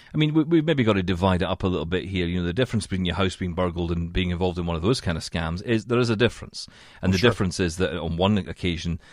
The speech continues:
Speaker 1: someone is clearly keeping an eye on things locally. And, and, you know, obviously Europe movements on Facebook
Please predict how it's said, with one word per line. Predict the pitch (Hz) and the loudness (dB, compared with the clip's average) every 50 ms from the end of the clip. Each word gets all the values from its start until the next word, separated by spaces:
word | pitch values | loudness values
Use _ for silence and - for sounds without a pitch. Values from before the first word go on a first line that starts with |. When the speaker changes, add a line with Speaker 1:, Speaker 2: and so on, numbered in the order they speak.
| - - - - _ - | -20 -20 -20 -20 _ -6
Speaker 1:
someone | - - 123 107 107 101 92 92 | 2 4 6 6 6 6 6 6
is | 95 98 92 85 - - - - - - | 4 4 2 2 -2 -4 -4 -6 -8 -6
clearly | - - 110 107 104 98 92 87 87 82 82 85 - _ _ - _ _ _ - | 0 4 6 6 6 6 6 4 2 0 0 -4 -8 _ _ -20 _ _ _ -6
keeping | - 120 104 - 104 92 90 | -4 0 2 4 4 4 4
an | 90 90 | 2 2
eye | 90 92 95 | 2 2 4
on | 92 87 85 | 2 2 0
things | - - 92 87 82 82 | 0 0 0 0 0 0
locally. | 87 95 95 - - 90 78 71 71 82 95 95 | 0 0 0 0 -2 -6 -6 -4 -2 -2 0 0
And, | 92 90 85 | 0 0 -2
and, | 87 90 90 - | -2 -4 -2 -2
you | 98 87 | -2 -2
know, | 80 82 76 | -2 -2 -4
obviously | - 92 87 90 - - 85 | -4 -4 -4 -4 -4 -4 -4
Europe | 82 82 90 90 90 85 | -2 0 0 0 0 0
movements | 87 90 87 85 82 87 80 - | 0 0 0 0 -2 -4 -6 -6
on | 85 82 | -6 -4
Facebook | - - 92 90 - - - 90 87 82 - | -2 -2 -2 -2 -2 -4 -4 -4 -4 -4 -6